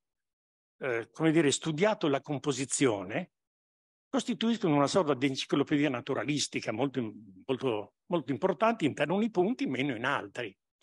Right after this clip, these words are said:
Ma tre argomenti ho selezionato. Uno è che sono, corrispondono a tre momenti topici dello sviluppo della scienza newtoniana. Il primo è l'elettricità.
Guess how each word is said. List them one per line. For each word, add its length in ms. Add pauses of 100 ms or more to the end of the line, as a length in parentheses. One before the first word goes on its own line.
(680)
Ma 140
tre 220
argomenti 600
ho 120
selezionato. 840
Uno 240
è 180 (280)
che 140
sono, 500 (280)
corrispondono 720
a 60
tre 180
momenti 500 (580)
topici 600 (960)
dello 280
sviluppo 440
della 260
scienza 380
newtoniana. 640 (800)
Il 180
primo 380
è 220 (220)
l'elettricità. 840